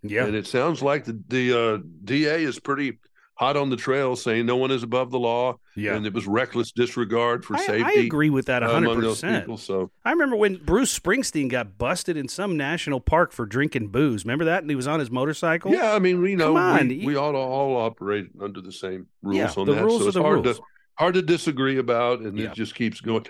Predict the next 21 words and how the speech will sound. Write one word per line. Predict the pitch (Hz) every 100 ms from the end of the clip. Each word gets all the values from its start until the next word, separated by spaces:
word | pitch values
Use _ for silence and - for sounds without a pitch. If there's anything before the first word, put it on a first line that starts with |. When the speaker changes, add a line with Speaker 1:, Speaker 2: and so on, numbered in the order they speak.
| -
Speaker 2:
And | 135 156 131
the |
big | 98 107 220 170 -
key | - 127
on | 98 101
this | 131 -
one, | 92
though, | 90 78 - _ _ _ _ _ -
I | 135
thought | 185 175 151 123
that | 110
they | 123 120
had | 107 101
kind | - 123
of | 202
worked | 95 127 -
all | 104
this | 90 92 -
out. | 82 - - -
<laughs> |
Speaker 1:
Mm-hmm. | 135 131 143